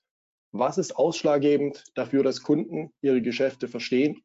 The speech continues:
und auch ihre Produkte nutzen? Diese und weitere Fragen sind die Grundlage für ein umfassendes Verständnis von Lokalisierung. Und da schauen wir uns jetzt allererstes mal an, ähm, wirklich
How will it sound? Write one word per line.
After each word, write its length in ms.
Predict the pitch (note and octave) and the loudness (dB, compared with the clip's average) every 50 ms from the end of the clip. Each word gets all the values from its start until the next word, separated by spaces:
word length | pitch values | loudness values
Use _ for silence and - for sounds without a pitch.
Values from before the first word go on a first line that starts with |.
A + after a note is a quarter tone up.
| _ | _
und 240 | - E3+ G3 A3+ A3+ | 2 2 4 2 2
auch 240 | - C3 B2+ B2 - | 0 -2 -2 -2 0
ihre 240 | D#3+ D3+ C#3+ B2+ A#2+ | 2 2 2 2 2
Produkte 400 | - C3 B2 B2 A#2 - C3 A#2 | 0 -2 -2 -2 -2 -2 0 2
nutzen? 540 | A#2+ D#3+ E3 - - G#3 A3 G#3+ G#3+ - _ _ _ _ _ _ _ _ _ _ _ _ _ _ _ _ - | 2 2 0 0 0 0 0 0 -2 -8 _ _ _ _ _ _ _ _ _ _ _ _ _ _ _ _ -8
Diese 480 | G#2+ C#3 D#3 F#3+ F#3+ - G#3+ A3 - | -4 -2 0 0 0 0 0 -2 0
und 220 | D#3 C#3+ B2 A2 G#2+ | -2 -4 -2 -2 -2
weitere 420 | A2 A#2+ D3 D3+ D#3 D3+ C#3+ C#3+ | -2 -2 0 0 0 0 0 0
Fragen 680 | - - G#2 A2 A2 A#2 A#2 A#2 A#2+ B2+ B2 A#2+ - - | -2 -2 -2 -2 0 0 0 -2 -2 -4 -8 -10 -12 -16
sind 280 | - - - A#2 A2+ A2 | -12 -8 -6 -4 -4 -4
die 80 | A2+ - | -4 -6
Grundlage 1000 | - - B2 C3+ C#3+ C3 C3+ B2 B2 B2 B2 A#2+ A#2 B2 A#2+ A#2+ A#2 A#2 - - | -4 -2 -2 -2 0 0 -2 0 0 0 0 0 2 2 2 2 0 -2 -6 -12
für 220 | - - - A2+ | -12 -4 -2 -2
ein 200 | G2+ G#2+ G#2 G#2+ G2+ | 0 0 -2 -4 -4
umfassendes 1000 | - - D3+ E3+ F#3 - - C#3+ D3 D3 - D3 C#3 C3+ C3+ C3 C3 B2+ - | -2 0 0 2 2 2 2 0 0 0 -2 -2 -2 0 0 0 0 -2 -4
Verständnis 960 | - - B2 A2+ - - A2+ A2 A#2+ A#2+ A#2+ B2+ A#2+ A#2 A2+ A2+ - - _ _ _ _ _ _ _ _ | -8 -10 -10 -10 -6 -4 -2 -2 -2 -2 -4 -6 -6 -6 -8 -8 -10 -14 _ _ _ _ _ _ _ _
von 280 | - C3 D3 E3 E3 E3+ | -2 -2 0 -2 -2 0
Lokalisierung. 1040 | D3 D3 C3 - C3 A#2+ A2+ A#2 A2 G2+ A2+ C#3+ E3+ D#3 F3 F#3 F#3 F3+ E3+ F3 - _ _ _ _ _ _ _ _ _ _ _ _ - - _ _ | 0 0 0 0 0 2 2 2 2 4 4 4 4 4 4 2 2 2 0 -4 -10 _ _ _ _ _ _ _ _ _ _ _ _ -20 -20 _ _
Und 680 | - C3+ C3+ C#3 C#3+ C#3 C#3 C3 - - - - _ - | 2 4 6 6 4 4 2 -2 -4 -10 -14 -8 _ 0
da 200 | A2+ A#2+ D3 D3 | 0 0 0 -2
schauen 320 | - - C#3 C3 C3 C#3 | -4 -4 -4 -4 -2 -2
wir 100 | C3+ B2+ | -4 -6
uns 120 | B2 A#2 C3 | -6 -6 -8
jetzt 160 | A#2+ - - | -8 -8 -6
allererstes 680 | B2+ C3 D#3 D#3 D3+ D#3 D3 C#3+ C3+ - D#3 B2+ - | -2 0 0 0 0 0 -2 -2 -2 -2 -4 -4 -2
mal 160 | B2+ B2+ B2 A#2 | -2 -2 -2 -2
an, 380 | A2 A2 A#2+ B2+ C3 B2+ - - _ - | -2 -2 -2 -2 -2 -4 -6 -8 _ -6
ähm, 480 | A#2 A#2 A2+ G#2+ A2 A2+ A2+ A2+ G#2 G#2+ | -2 -2 -2 -2 -2 -4 -6 -8 -10 -6
wirklich 500 | G#2 B2 C3+ A2+ C3 C3 A#2+ B2 - | -2 -2 -2 2 2 0 0 0 -4